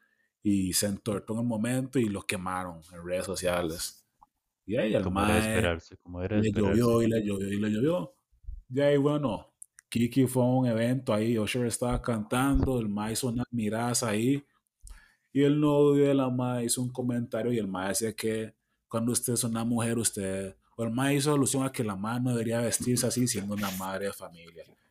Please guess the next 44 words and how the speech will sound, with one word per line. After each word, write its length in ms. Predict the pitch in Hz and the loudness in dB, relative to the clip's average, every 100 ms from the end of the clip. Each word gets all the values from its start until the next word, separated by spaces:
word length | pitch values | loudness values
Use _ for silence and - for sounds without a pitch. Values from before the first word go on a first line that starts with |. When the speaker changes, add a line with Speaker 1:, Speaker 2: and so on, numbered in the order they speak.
| - | -4
Speaker 1:
Y 80 | 117 | -2
al 180 | 101 | 0
hombre 260 | 98 95 98 | 0 -2 0
le 140 | 101 98 | 0 0
llovió 640 | 101 92 104 123 120 - _ _ _ | 0 2 4 4 2 0 _ _ _
diciendo 500 | 92 101 104 107 107 | -8 -4 -2 0 -2
que 200 | - 101 | -2 -2
había 200 | 98 101 | 0 0
que 140 | - | 0
respetar 480 | 101 101 98 - 98 | 0 0 -4 -6 -4
a 40 | 98 | -4
la 120 | 98 | -6
mujer 480 | 95 90 110 117 113 | -8 -8 -2 0 0
y 60 | |
no 120 | 101 87 | -2 -6
sé 120 | 92 | -8
qué 140 | - | -4
y 40 | 98 | -2
no 120 | 101 | -2
sé 100 | 92 | -4
cuánto. 520 | - 92 95 - 80 - _ _ _ _ _ _ | -6 -4 -4 -6 -14 -14 _ _ _ _ _ _
Con 220 | - 110 | -4 0
ese 180 | 123 139 | 4 2
contexto, 540 | 127 120 107 123 - 123 | 2 -2 0 -2 0 0
mae, 220 | 120 104 | 0 0
¿ustedes 580 | 90 113 117 117 - _ _ _ _ | -2 -2 -2 -4 -6 _ _ _ _
qué, 260 | - 123 120 | 0 2 0
qué, 100 | - 113 - | -4 -4 -2
qué 80 | |
opinión 340 | 123 123 117 117 | -2 0 0 0
le 80 | 110 | 2
merecen 460 | 110 107 92 92 | 2 2 0 -2
a 40 | 95 | -4
esa 140 | 104 | -2
vara, 280 | 101 82 - | -2 -2 -6
mae? 280 | - 82 85 _ _ _ _ _ _ _ _ _ _ _ _ _ _ _ _ - _ - _ _ 123 | -10 -10 -10 _ _ _ _ _ _ _ _ _ _ _ _ _ _ _ _ -20 _ -20 _ _ -2
Speaker 2:
Mae, 200 | 113 110 | 4 4
vea, 140 | 101 | 4
Speaker 1:
Déjeme 160 | 117 117 | 2 2
Speaker 2:
yo 40 | |
Speaker 1:
escuchar 320 | 135 110 117 127 | 2 2 4 2
Speaker 2:
lo, 80 | |
Speaker 1:
a 140 | 98 - | 0 -8
Calvin 400 | 110 113 117 | -4 -2 -4